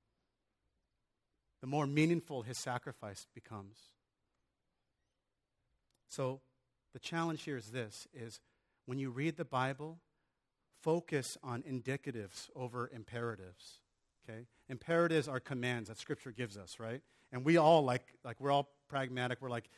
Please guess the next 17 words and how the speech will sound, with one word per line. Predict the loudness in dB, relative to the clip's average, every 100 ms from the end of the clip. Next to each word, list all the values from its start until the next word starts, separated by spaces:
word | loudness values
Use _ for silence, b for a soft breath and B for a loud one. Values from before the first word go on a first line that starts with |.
| b
you | -4
know, | -2
"Give | 4 4
us | 4 0
the | -2
imperatives. | 0 4 4 2
Just | -2 -2
tell | 6 10
me | 10
what | 10 8
to | 6
do, | 2 2
Jesus, | 4 2 4
and | 4
I'll | 2
do | 4 6 6
it." | 4